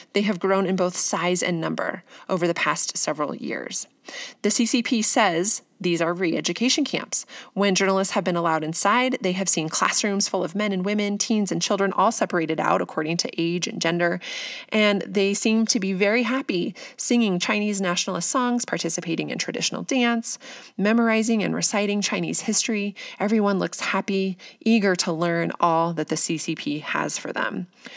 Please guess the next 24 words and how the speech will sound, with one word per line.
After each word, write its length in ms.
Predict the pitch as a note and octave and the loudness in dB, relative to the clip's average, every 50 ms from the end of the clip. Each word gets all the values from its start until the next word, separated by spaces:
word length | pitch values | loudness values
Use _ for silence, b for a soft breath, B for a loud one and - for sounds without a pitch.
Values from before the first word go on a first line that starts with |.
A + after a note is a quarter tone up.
| B B B | B B B
When 200 | G3+ G3 F#3+ G3 | 0 2 4 4
one 260 | G3+ G#3 G#3 G#3+ - - | 4 4 4 2 2 0
journalist 440 | F3+ - G3+ F#3+ F#3+ F#3 F3+ F3+ - - | 0 2 2 2 4 2 2 0 2 2
asked 240 | F3 E3+ - - F3+ | 2 2 2 0 0
one 100 | F3 F3 | 0 0
of 80 | F3 | 0
the 80 | F3 F3 | -2 -2
camp 220 | - F#3 E3+ E3+ | -2 -2 -4 -2
authorities 400 | F3+ - F3 E3 E3+ E3 D#3+ - | -2 0 0 0 2 0 0 -2
what 100 | F3 D#3+ | -2 -2
they 100 | - D#3+ | -2 -2
would 160 | D3 D3+ D3+ | -4 -4 -2
do 200 | - G#3+ C4+ C4+ | -2 -2 -2 0
if 80 | G3 - | 0 -2
someone 260 | - - F3 F3 E3+ | -2 0 0 0 0
didn't 240 | F3 F3 E3 E3+ - | 0 0 -2 -2 -4
want 160 | - F3+ F3 | -6 -6 -6
to 80 | - - | -6 -8
come 460 | - - - A3 C4+ C#4 G#3+ D4 - | -8 -2 0 2 2 2 0 0 -2
to 120 | - - | -4 -4
the 80 | D#3+ - | -4 -6
camp, 420 | - - - - - G#3 C4+ - B B B B B B | -8 -6 -6 -2 -2 -2 -2 -2 B B B B B B
he 180 | - - A3+ G#3+ | -4 -2 0 0
said, 280 | - - F3+ E3 - | 2 2 0 0 0